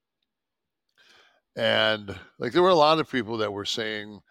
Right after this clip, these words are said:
you know, i-, is, you know, is, i-, like, we, and we talked about it, is Vince, does Vince have his hands in creative and, and, and things like that?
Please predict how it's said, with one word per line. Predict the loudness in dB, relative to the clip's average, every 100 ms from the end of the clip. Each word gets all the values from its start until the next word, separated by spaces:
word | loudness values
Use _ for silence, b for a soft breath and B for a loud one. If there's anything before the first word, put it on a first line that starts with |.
| b b b
you | -4
know, | -2 -2 -4 -10 _ _ _ _ -20
i-, | -20 _ _ _
is, | -8 -6 -6 -8
you | -6
know, | -6 -6
is, | -12 -18
i-, | -18 -14
like, | -16 -10
we, | -6 -4
and | -4
we | 0
talked | 2 2 0
about | -4
it, | -4 -6
is | -8
Vince, | -2 0 0 0 -2 -4 b b b b -8
does | -4
Vince | 0 0 2
have | 2 2
his | -6
hands | -4 -4 -6 -8
in | -14 -12
creative | -10 -8 -8 -6 -8 -10
and, | -16 -18
and, | -20 -20 -16
and | -16 -10
things | -8 -8
like | -10 -8
that? | -2 0 -2